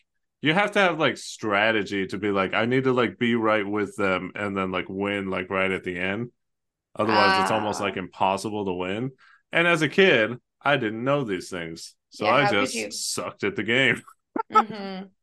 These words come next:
Speaker 1: And lastly, there's one called Jet Force Gemini, which is super weird. I don't even really understand it.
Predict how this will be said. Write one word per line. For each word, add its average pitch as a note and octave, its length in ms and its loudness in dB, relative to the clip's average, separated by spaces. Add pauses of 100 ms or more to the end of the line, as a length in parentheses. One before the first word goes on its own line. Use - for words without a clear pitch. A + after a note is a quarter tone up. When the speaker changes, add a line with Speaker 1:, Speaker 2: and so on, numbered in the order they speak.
(140)
Speaker 1:
And E3 200 4
lastly, E3 460 4
there's C#3 220 -2
one E3+ 180 -2
called C#3 260 -2
Jet B2+ 300 2
Force B2+ 320 -2
Gemini, F#2+ 640 -2
which G#2+ 280 -6
is C3 180 -8
super A3+ 440 -4
weird. A2 520 2 (160)
I D#3 80 2
don't A#3 120 0
even G3 120 -2
really D#3+ 240 2
understand B2 500 -2
it. A#2 240 -2